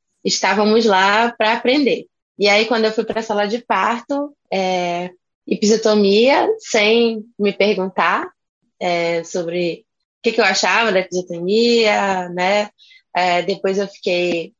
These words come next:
quando eu li e tal, eu fiquei sabendo que a O M S, é, recomenda a episiotomia só em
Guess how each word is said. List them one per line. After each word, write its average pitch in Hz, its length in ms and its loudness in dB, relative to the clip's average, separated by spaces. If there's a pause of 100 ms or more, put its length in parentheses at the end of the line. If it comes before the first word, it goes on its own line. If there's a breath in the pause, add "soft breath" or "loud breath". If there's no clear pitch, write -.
(140)
quando 190 200 -2
eu 185 120 0
li 202 440 -2
e 190 80 -12
tal, 180 220 -2
eu 190 80 -6
fiquei 190 200 -12
sabendo 185 580 -2
que 175 240 -6
a 170 140 0
O 170 40 0
M 175 220 -4
S, 170 360 -6 (220)
é, 175 360 4
recomenda 175 920 0 (100)
a 175 120 0
episiotomia 175 800 -2
só 185 640 2
em 180 400 -6